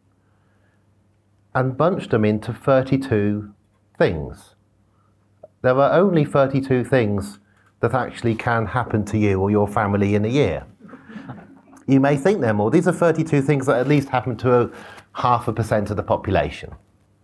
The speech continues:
If it's too unique, I'm afraid we can't study it. The least significant of the thirty-two things that can happen to you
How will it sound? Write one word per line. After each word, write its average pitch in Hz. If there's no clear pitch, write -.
If 98
it's 90
too -
unique, 95
I'm 101
afraid 98
we 101
can't 92
study 80
it. -
The 131
least 196
significant 139
of 107
the 107
thirty-two 131
things 113
that 98
can 110
happen 107
to 92
you 78